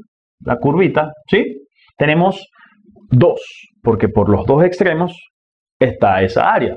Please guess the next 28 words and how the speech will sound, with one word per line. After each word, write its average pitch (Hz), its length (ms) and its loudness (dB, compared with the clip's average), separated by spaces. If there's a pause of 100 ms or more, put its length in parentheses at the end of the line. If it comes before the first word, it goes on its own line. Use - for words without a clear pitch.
Por 151 120 -2
lo 196 100 -2
tanto, 190 280 0
a 147 120 2
eso 120 160 -2
lo 135 140 0
vamos 135 160 -2
a 156 40 -4
multiplicar 127 480 -2
por 101 160 2
dos. - 180 -4 (640)
¿De 233 80 0
acuerdo? 208 320 0 (380)
Ok. 117 320 -2 (580)
¿Por 190 100 2
qué? 254 140 2
Porque 110 220 0
tenemos 92 340 -2
una 208 220 2
y 120 40 0
dos. - 220 -2
Listo. 98 420 0 (220)
Ahora, 156 320 2 (800)
tenemos 240 760 2
dos 240 640 0
tapas 247 420 0 (240)
del 151 460 0 (100)
cubo. 320 380 2